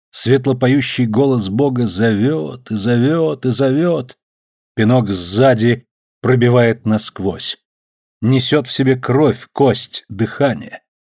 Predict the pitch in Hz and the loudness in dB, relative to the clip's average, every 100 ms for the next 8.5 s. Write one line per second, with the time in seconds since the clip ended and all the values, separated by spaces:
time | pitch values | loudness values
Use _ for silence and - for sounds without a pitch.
0 | _ _ - - 135 - 139 127 139 127 | _ _ -6 0 0 2 2 2 2 2
1 | 117 - 160 117 110 107 - 147 143 147 | 0 0 0 0 0 -2 -2 -2 -2 -2
2 | 127 120 - 180 143 135 120 - 147 175 | -2 -4 0 2 4 2 0 -4 -2 -2
3 | 120 127 - _ _ - 107 156 160 131 | 0 0 -2 _ _ -6 -2 -2 -2 -4
4 | 147 156 175 165 - 165 220 226 214 170 | -2 0 2 0 -2 -2 0 0 -2 0
5 | 208 233 220 - 190 180 208 226 208 196 | 0 2 0 0 0 4 4 4 2 0
6 | - 190 220 220 - - 202 220 208 - | 0 0 2 2 0 -4 0 2 2 0
7 | 185 190 240 226 - 196 220 214 175 233 | -4 0 2 2 0 0 2 2 0 0
8 | 233 208 - - | 0 -2 -4 -10